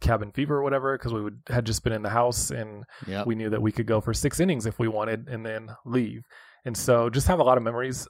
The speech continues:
Speaker 1: um, in that park and of players. And then it was obviously fun for, you know, four years when, when they were really good and, um, really good in surprising ways, and
Speaker 2: Mm-hmm.
Speaker 1: kind of, like, became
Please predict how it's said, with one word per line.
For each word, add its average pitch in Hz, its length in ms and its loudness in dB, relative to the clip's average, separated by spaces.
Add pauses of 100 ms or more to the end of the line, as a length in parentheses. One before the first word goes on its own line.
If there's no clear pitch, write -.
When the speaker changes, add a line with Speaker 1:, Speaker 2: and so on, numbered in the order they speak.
Speaker 1:
um, 117 400 -6 (260)
in 120 400 -6 (140)
that 110 300 2
park 165 440 0
and 107 280 -10 (340)
of 107 220 -2 (100)
players. 123 880 2
And 117 180 -6
then 110 360 -8
it 120 60 0
was 113 140 2
obviously 113 540 0
fun 110 460 -6
for, 110 440 -2 (600)
you 175 100 0
know, 175 220 2
four 151 260 0
years 151 340 2
when, 123 540 -4
when 123 160 -2
they 120 80 2
were 113 140 2
really 120 240 2
good 127 280 2 (160)
and, 120 340 -10 (100)
um, 110 480 -6 (240)
really 135 240 4
good 131 240 4
in 117 180 -6
surprising 123 640 0
ways, 170 480 -4 (180)
and 110 380 -4
Speaker 2:
Mm-hmm. - 300 -12
Speaker 1:
kind 120 140 -2
of, 113 120 -4
like, 113 240 -2
became 110 580 -8